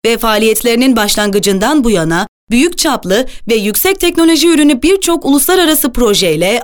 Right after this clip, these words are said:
adını duyurmuştur. Merhaba, Megafon Medya'ya hoş geldiniz.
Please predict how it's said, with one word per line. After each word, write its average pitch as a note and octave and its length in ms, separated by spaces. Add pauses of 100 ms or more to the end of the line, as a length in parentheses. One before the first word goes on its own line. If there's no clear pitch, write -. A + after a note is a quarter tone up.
adını A3 360
duyurmuştur. E3+ 760 (760)
Merhaba, G#3 580 (300)
Megafon C4 460
Medya'ya D#4+ 400
hoş C4+ 180
geldiniz. F3+ 640